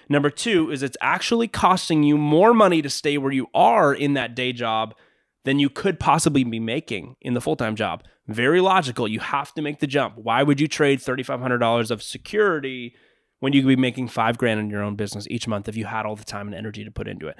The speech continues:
Number three is you have to have a few clients so you know you actually wanna do this. And then you have to have a plan on how you can acquire more clients, on how you can do all those things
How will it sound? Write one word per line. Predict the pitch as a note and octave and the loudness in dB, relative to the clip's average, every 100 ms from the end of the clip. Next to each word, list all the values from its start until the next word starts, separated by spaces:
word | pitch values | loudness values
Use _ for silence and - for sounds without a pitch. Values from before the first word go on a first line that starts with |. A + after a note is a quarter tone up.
| - - | -20 -8
Number | B2+ C3 | -4 -4
three | B2+ F#3+ F3+ D#3+ | -4 -4 -2 -2
is | C#3 B2+ | -4 -6
you | A#2+ | -4
have | - E3+ - | 0 0 0
to | - | -4
have | C3+ B2 A2+ A2+ - _ - | -4 -2 -4 -4 -10 _ -14
a | |
few | - - G#3 | -10 -4 -4
clients | - F3 A#2+ D3 - | 2 2 4 2 -2
so | - | -2
you | C3 | 0
know | B2+ B2+ D3 | 2 6 8
you | G#3+ G3 D#3 | 8 8 6
actually | D#3+ - E3+ | 4 4 6
wanna | D#3+ F3 | 6 2
do | D#3+ F3 | 0 0
this. | A#2+ - - - _ _ - | -2 -6 -10 -14 _ _ -2
And | C3 | 2
then | |
you | C#3+ | 2
have | D3 | 0
to | D#3 | -2
have | |
a | D#3+ | -2
plan | - E3 D#3+ D3+ A#2 A2+ | 0 0 2 2 0 0
on | A#2 | -2
how | A#2 A2+ - | -2 -6 -4
you | A#2+ A2+ | -4 -4
can | A2 | -8
acquire | G#2 - C3+ D3 C#3+ | -12 -4 0 2 2
more | B2+ | 0
clients, | B2+ B2 A2+ A2 - | -2 -2 -2 -4 -8
on | A2 | -12
how | G#2+ | -12
you | G2 | -14
can | - A2 | -14 -4
do | D3 | 0
all | C3 | 2
those | A#2+ A2+ | 0 -2
things | - G#2+ G#2 | -4 -6 -8